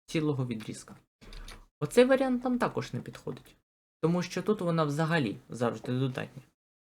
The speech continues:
Значить, ми кажемо, що дискримінант у нас має бути нуль.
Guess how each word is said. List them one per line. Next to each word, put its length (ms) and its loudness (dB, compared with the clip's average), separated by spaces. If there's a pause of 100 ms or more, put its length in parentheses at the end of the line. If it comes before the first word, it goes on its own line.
Значить, 640 0
ми 120 2
кажемо, 460 0
що 220 -4
дискримінант 1000 -4 (640)
у 60 -2
нас 240 -2
має 200 0
бути 280 -4
нуль. 180 -4